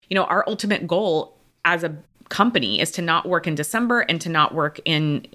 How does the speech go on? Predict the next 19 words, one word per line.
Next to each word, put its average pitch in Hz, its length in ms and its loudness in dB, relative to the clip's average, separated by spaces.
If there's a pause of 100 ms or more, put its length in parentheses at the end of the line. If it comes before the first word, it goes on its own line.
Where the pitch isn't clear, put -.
(160)
July. 147 480 2
Like, 151 160 -2
that's 196 220 0
what 240 120 -2
we're 185 120 0
working 175 340 -2
towards. - 480 -6
And 175 160 0
we 185 180 -4
are 233 200 0
working 185 340 -4
towards 160 260 -2
it 180 140 0
in 170 140 -6
incremental 175 500 0
steps - 460 -4
every 170 260 2
year 156 500 0 (160)
by 160 680 -2